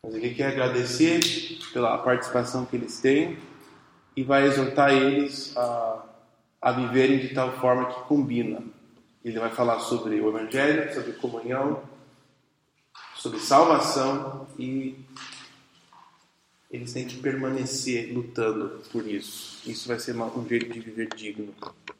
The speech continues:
da proclamação de Jesus. Estamos terminando no meio desse negócio, mas tudo bem, né? Você pode se copiar esses, esses daqui, nessas divisões.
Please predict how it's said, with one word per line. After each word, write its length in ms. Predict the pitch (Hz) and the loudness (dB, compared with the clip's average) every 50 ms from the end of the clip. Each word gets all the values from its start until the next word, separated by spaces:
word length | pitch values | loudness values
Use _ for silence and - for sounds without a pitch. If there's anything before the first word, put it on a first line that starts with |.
| - - - - _ _ _ _ _ _ _ _ | -20 -20 -20 -20 _ _ _ _ _ _ _ _
da 80 | - - | -8 -8
proclamação 680 | - - 113 - 123 113 110 110 104 - - 120 107 | -4 -4 -4 -4 -4 -4 -4 -6 -6 -4 -4 -4 -4
de 140 | 101 104 107 | -4 -8 -8
Jesus. 580 | 113 113 107 104 104 101 92 - - - - - _ - _ - - _ _ _ _ _ _ _ _ _ _ _ _ _ _ | -8 -10 -10 -6 -6 -6 -6 -6 -12 -20 -20 -20 _ -20 _ -20 -20 _ _ _ _ _ _ _ _ _ _ _ _ _ _
Estamos 260 | _ - 202 202 - | _ 0 0 2 4
terminando 420 | 202 208 202 196 196 196 196 202 | 4 4 6 6 4 4 4 4
no 100 | 202 196 175 | 4 6 8
meio 640 | 151 147 139 127 117 110 107 101 98 - - - | 8 8 8 8 6 4 2 0 -2 -4 -6 -4
desse 240 | 120 113 110 - 127 | -4 -4 -4 -4 -4
negócio, 380 | 123 120 113 110 104 104 - - | -4 -2 -2 -2 -4 -4 -6 -8
mas 160 | 135 131 131 | -8 -8 -6
tudo 220 | - - 170 - 151 | -8 -10 -10 -10 -6
bem, 380 | 123 123 113 107 101 - - - | -4 -2 -2 -2 -2 -6 -8 -12
né? 240 | 123 117 123 - - - _ _ _ _ _ _ _ _ _ _ _ _ _ _ _ _ _ _ _ _ _ _ _ - - _ _ _ _ _ | -12 -12 -12 -12 -16 -20 _ _ _ _ _ _ _ _ _ _ _ _ _ _ _ _ _ _ _ _ _ _ _ -20 -20 _ _ _ _ _
Você 220 | 147 147 185 170 | 2 4 4 4
pode 320 | - 175 175 190 190 - | 8 10 8 10 10 6
se 200 | - - - - | 4 2 0 4
copiar 520 | - 190 180 160 160 156 147 156 175 170 165 | 4 4 4 6 8 8 10 10 8 8 6
esses, 640 | - - - 147 131 123 - - - - - - - - | 4 2 0 0 -2 -2 -4 -6 -8 -10 -10 -10 -4 -2
esses 320 | 135 139 139 - 143 127 | -2 -2 0 -4 -4 -2
daqui, 760 | 127 117 107 - - - 156 180 196 185 151 - - - - - - - - - - _ _ _ | 0 -2 -2 -2 -4 -4 -2 -2 0 0 -2 -4 -6 -12 -18 -18 -20 -20 -20 -20 -20 _ _ _
nessas 360 | 127 123 123 - 143 131 123 | -6 -6 -4 -4 -4 -4 -4
divisões. 840 | 127 127 120 120 113 - 123 127 147 160 165 - - - - - - | -4 -4 -4 -4 -4 0 2 2 4 4 2 0 -4 -6 -10 -12 -14